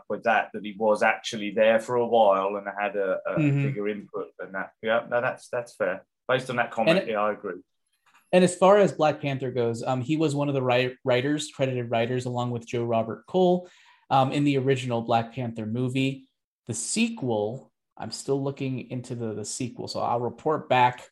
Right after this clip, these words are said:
Speaker 2: when the time comes regarding
Speaker 1: I would think,
Speaker 2: his
Speaker 1: would you not,
Speaker 2: involvement
Speaker 1: would you
Speaker 2: there.
Speaker 1: not think that being involved in the first one, he's more likely to be even more
Speaker 2: Yes.
Speaker 1: involved in the writing process in the second one, which would imply then that he's had more of a hand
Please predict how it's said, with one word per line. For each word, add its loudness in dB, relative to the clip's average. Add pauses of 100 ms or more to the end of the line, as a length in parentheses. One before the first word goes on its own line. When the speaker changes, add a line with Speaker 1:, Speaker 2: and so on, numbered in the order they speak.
Speaker 2:
when -4
the -6
time -2
comes -6
regarding -2
Speaker 1:
I 6
would 2
think, 0
Speaker 2:
his 2
Speaker 1:
would 0
you 0
not, 0 (180)
Speaker 2:
involvement -8
Speaker 1:
would 0
you -2
Speaker 2:
there. 0
Speaker 1:
not 2
think 4
that 0
being 2
involved 4
in -2
the -4
first 4
one, 2
he's -4
more 2
likely 4
to -8 (180)
be -2
even -4
more 4
Speaker 2:
Yes. 2
Speaker 1:
involved 2
in -6
the -8
writing 0
process -4
in -4
the -6
second 0
one, -4
which -10
would -4
imply 4
then 2
that -2 (120)
he's -6
had 0
more 0
of 0
a -10
hand -2